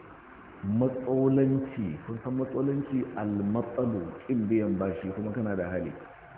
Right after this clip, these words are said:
Ka danne wa ma'aikatanka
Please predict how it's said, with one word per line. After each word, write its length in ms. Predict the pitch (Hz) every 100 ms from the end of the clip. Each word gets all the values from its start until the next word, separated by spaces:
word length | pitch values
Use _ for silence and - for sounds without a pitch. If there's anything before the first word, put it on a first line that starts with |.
| - - - - - - - - - - - 370 349 - 339 339 - - - - - - - - - -
Ka 120 | 117
danne 360 | 101 165 196
wa 280 | 196 139 143
ma'aikatanka 1000 | - 143 120 - - 139 143 151 147 -